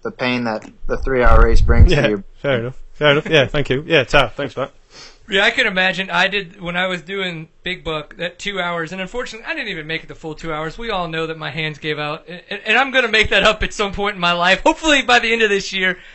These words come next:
Speaker 3: But, uh, yeah, I, I know that if it weren't just for my hands, that two hours, that would have been perfect. Like, I would have been, like, tired. I would have been ready to be done racing.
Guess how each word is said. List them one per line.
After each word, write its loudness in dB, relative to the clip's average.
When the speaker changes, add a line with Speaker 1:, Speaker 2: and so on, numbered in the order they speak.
Speaker 3:
But, 0
uh, 4
yeah, 4
I, -8
I -2
know -4
that -4
if -6
it -2
weren't -8
just -8
for -18
my -6
hands, -10
that -6
two -10
hours, -8
that -6
would -8
have -10
been -8
perfect. -6
Like, -10
I 2
would 0
have -2
been, -4
like, -6
tired. 2
I -8
would -6
have -6
been -10
ready -2
to -12
be -8
done -4
racing. -4